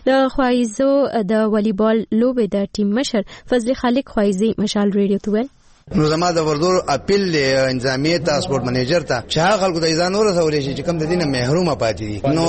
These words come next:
Speaker 2: زما په خیال سره چې ما خو چې کوم وکتل، نو دا صرف د په مخ مروت یا په یو دغه باندې یو لین باندې یو کار روان دی.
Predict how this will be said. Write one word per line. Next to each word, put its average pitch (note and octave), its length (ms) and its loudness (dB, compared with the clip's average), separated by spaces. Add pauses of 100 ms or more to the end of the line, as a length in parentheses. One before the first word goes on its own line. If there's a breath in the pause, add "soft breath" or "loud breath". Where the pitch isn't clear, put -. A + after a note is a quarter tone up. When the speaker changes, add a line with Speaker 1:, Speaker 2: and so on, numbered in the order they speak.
Speaker 2:
زما G3+ 220 2
په - 80 0
خیال G3 180 0
سره F3 140 0
چې D#3+ 340 0
ما F3+ 140 2
خو E3+ 100 0
چې F3 100 -2
کوم F3+ 140 0
وکتل، F3 400 0
نو C#3+ 100 0 (120)
دا E3 120 2
صرف E3+ 240 0
د D3+ 40 0 (840 loud breath)
په D3+ 160 0
مخ F3 220 -2
مروت E3+ 220 2 (420)
یا D#3 180 2
په D3 80 2
یو C#3+ 100 2 (440)
دغه F3 220 2
باندې C#3 180 0 (100)
یو C3 80 2 (100)
لین D3+ 300 0
باندې B2+ 160 0
یو B2 160 0
کار C3 120 2 (100)
روان C3+ 260 0
دی. C#3 80 -4